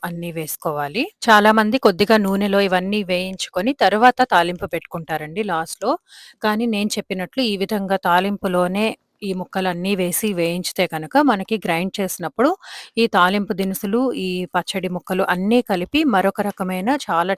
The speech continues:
టేస్టీగా ఫ్లేవర్ అయితే ఉంటుందండి. So అందుకని ఇలా చేయండి. ఇలా తాలింపులో ఇవన్నీ వేసుకొని తప్పకుండా మూత అయితే పెట్టాలండి ముక్కలు వేసినప్పుడు. దాని వలన ఏంటంటే తొందరగా వేగుతాయి. మనకి ఇది five to seven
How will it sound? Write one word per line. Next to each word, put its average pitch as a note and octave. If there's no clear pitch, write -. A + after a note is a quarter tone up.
టేస్టీగా G#3
ఫ్లేవర్ G3+
అయితే F#3+
ఉంటుందండి. F3+
So D4
అందుకని G3
ఇలా F#3+
చేయండి. D#3+
ఇలా A3+
తాలింపులో G3+
ఇవన్నీ F#3
వేసుకొని F3
తప్పకుండా G#3
మూత G3+
అయితే A3
పెట్టాలండి F3
ముక్కలు G3+
వేసినప్పుడు. E3+
దాని G3+
వలన G#3
ఏంటంటే F#3+
తొందరగా G#3+
వేగుతాయి. F3+
మనకి G#3
ఇది F#3+
five F#3+
to A#3
seven G3+